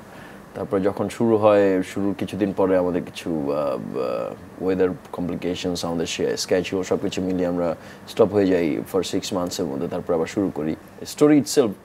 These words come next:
অনেক বেশি জোস, মানে বাংলাদেশে এরকম ফিল্মের টুইস্ট খুব রেয়ার। আর আমার ক্যারেক্টার আমার এত বেশি ভালো লাগে যে আসলে, আহ, মানে আদি became my ultimate dream project, হ্যাঁ,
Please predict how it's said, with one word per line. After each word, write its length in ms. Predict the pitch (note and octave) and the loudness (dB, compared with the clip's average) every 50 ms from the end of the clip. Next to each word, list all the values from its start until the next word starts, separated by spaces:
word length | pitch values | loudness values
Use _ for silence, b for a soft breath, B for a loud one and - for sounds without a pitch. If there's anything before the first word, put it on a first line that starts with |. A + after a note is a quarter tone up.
| - - | -6 -2
অনেক 320 | G2 G#2+ A#2+ A#2+ G#2 F#2+ | 2 4 4 4 4 4
বেশি 420 | F2+ G2+ F#2+ - - A#2+ A2+ G#2+ F2+ | 4 4 2 2 2 2 2 2 2
জোস, 420 | D2+ C#2+ A#1+ B1 B1+ C2+ - - | 0 -4 -6 -6 -6 -8 -10 -12
মানে 240 | - F2 E2 D#2 D#2+ | -10 -10 -10 -8 -8
বাংলাদেশে 520 | F2+ F2+ F#2 F#2 F#2+ F#2+ G2+ G2+ - G#2+ | -6 -4 -4 -2 -2 -2 -2 0 2 2
এরকম 380 | G#2 G2+ G2 - A2 G#2+ G2+ F#2 | 2 2 2 2 0 0 0 -2
ফিল্মের 360 | - - A2 G2+ G#2+ A2+ G#2+ - | -2 -2 0 2 2 2 0 2
টুইস্ট 400 | - A2 A2 G2+ - - - - - - - | 2 2 2 2 0 -4 -8 -10 -10 -8 -6
খুব 200 | - G#2+ F2+ F#2 | -4 -2 0 2
রেয়ার। 280 | F#2 A2 G#2 - - - B B B B B B B B B B B B B | 4 4 4 4 2 -6 B B B B B B B B B B B B B
আর 320 | G2 G2 G2+ F#2+ F#2+ F#2 - | -4 0 0 2 2 2 0
আমার 320 | F#2+ G2+ A2 A#2 A#2+ A2+ | 0 2 2 4 2 4
ক্যারেক্টার 440 | - - A#2 A2 G#2 - - A2+ G#2 | 4 4 4 4 4 2 2 2 2
আমার 200 | G2+ G#2 G#2 G2 F#2+ F#2 - - | 2 2 2 0 0 -2 -2 -2
এত 240 | - G2 F#2+ - G#2+ | -2 -2 -2 -2 -2
বেশি 300 | G2 G2 F#2 - A2+ G#2+ | -2 -2 0 0 0 0
ভালো 240 | F#2 F#2+ F#2 F#2 | 2 2 0 0
লাগে 200 | F#2 F#2 F2+ F2+ | 0 0 -2 -4
যে 180 | F2+ F2 F#2 F2+ | -4 -4 -4 -4
আসলে, 320 | F2 E2+ - F2+ E2+ E2 | -4 -4 -6 -8 -6 -6
আহ, 480 | D#2+ D#2 D2 - - - - - - F2 C#2 A#1+ G#1 G1+ A1 - - - | -6 -6 -8 -10 -14 -20 -16 -10 -8 -8 -8 -8 -10 -12 -12 -12 -14 -14
মানে 240 | - D2 C2+ - - - - - | -12 -12 -12 -12 -12 -14 -12 -6
আদি 280 | - F#2+ A2 B2 B2+ C3+ | -2 0 4 6 6 6
became 260 | B2+ A#2+ - C3+ A#2 | 6 6 4 4 4
my 120 | A2+ A2 G#2+ | 4 4 2
ultimate 420 | F#2+ F#2+ F#2 - G2 F#2 F#2 F2+ | 2 0 0 0 0 0 0 0
dream 360 | E3+ F2+ F2 F2 F2+ - - | 0 -2 -2 -2 -4 -4 -4
project, 360 | F3+ E3 - - - - - | -6 -4 -4 -6 -6 -8 -8
হ্যাঁ, 200 | - D#3+ - - | -6 -6 -4 -4